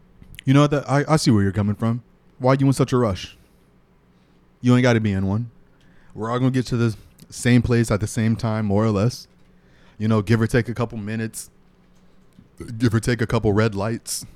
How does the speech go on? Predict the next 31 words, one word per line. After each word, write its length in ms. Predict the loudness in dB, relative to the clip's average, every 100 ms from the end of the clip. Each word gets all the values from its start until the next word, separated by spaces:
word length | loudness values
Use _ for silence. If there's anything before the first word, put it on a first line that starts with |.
| -20 _
you 120 | -4 0
know? 240 | 2 0 -6 -20 -20 _ -20 _ _ -14 0
Or, 220 | 2 2
you 160 | 0
know, 140 | 0 0
give 180 | -2 -2
or 80 |
take 220 | 0 -2 0
a 40 |
couple 220 | 0 0
people 220 | -2 -6
fucking 260 | -4 -2 -2
up 80 | -2
the 80 | 0
works. 400 | -2 -4 -12 -20 _ _ -20 -20 -4
But 160 | 0 0
it 120 | 0
all 160 | 0 2
usually 400 | 2 2 0 2
evens 280 | 2 2 2
out." 220 | 0 -4 -16 -20 _ _ _ _ _ _ _ _ _ _ _ _ _ _ -20 _ -20 -20 -20 -20 -20 -20 -20 -20 -20 -20 -20 _ -20 -20 -20 _ -20 -20 -20 -6
And 160 | 0 2
then, 260 | 2 2
you 80 | 2
know, 200 | 2 0 -6 -20 -20 -20 -16 -14 -14 -16 -20 -20 -20 -8 2
now 200 | 6 6
there 120 | 6
are 200 | 6 6
some 220 | 6 4
instances 460 | 2 0 -2 0 2
where 400 | 2 2 -2